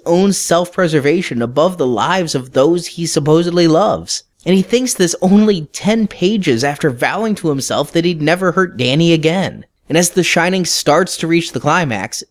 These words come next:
Jack, influenced by the hotel, believes fully in the discipline of Mark Torrance. Jack would beat his wife and son with a mallet, just as Danny envisioned, for, as King writes, quote, "He would set Danny an example,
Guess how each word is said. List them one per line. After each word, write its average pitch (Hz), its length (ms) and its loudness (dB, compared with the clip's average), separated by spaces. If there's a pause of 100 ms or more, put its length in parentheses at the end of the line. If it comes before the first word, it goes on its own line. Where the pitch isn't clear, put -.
(100)
Jack, 143 460 -2 (160)
influenced 175 520 -2
by 175 120 4
the 175 80 6
hotel, 160 580 2 (120)
believes 165 360 2
fully 170 440 2
in 123 80 4
the 127 80 2
discipline 135 520 0
of 117 100 2
Mark 120 300 0
Torrance. 101 540 -10 (540)
Jack 143 380 -4
would 113 220 2
beat 151 200 -6
his 139 140 -2
wife 143 300 0
and 143 120 -8
son 147 280 0
with 151 100 2
a 143 60 2
mallet, 135 500 0
just 165 300 -2
as 175 100 2
Danny 180 340 0
envisioned, 160 580 -2 (100)
for, 147 520 2 (320)
as 117 200 -4
King 180 280 0
writes, 165 480 0 (100)
quote, 165 340 0 (440)
"He - 160 -4
would 160 140 4
set 165 300 -2
Danny 160 320 2
an 147 80 2
example, 131 680 -2